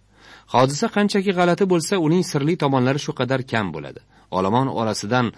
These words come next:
oddiy qiyofali odamni topish nechog'li qiyin bo'lsa, oddiygina jinoyatlarni aniqlash ham shu qadar mushkul. Ammo bu hodisani mumkin qadar tezroq bartaraf qilish kerak." "Xo'sh, endi nima qilmoqchisiz?" deb so'radim.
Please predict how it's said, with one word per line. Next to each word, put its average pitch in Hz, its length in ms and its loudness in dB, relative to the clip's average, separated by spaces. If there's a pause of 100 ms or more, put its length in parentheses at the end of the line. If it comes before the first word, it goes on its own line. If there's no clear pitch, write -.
(200)
oddiy 101 400 0
qiyofali 123 500 0
odamni 117 380 0
topish - 340 -6
nechog'li 131 420 0
qiyin 127 300 0
bo'lsa, 143 300 0
oddiygina 135 640 0 (300)
jinoyatlarni 107 840 0
aniqlash 98 540 -6
ham 170 160 -6
shu - 140 -10
qadar 95 260 -6
mushkul. 117 380 -4 (300)
Ammo 98 440 2
bu 107 140 -2
hodisani 110 540 -2
mumkin 117 380 -2
qadar 113 300 -4
tezroq 90 480 -2
bartaraf 90 440 -6
qilish - 240 -8
kerak." - 260 -16 (640)
"Xo'sh, 107 300 -4 (440)
endi 110 280 2
nima 90 160 -6
qilmoqchisiz?" 117 600 -2 (100)
deb 90 180 -8
so'radim. 71 380 -12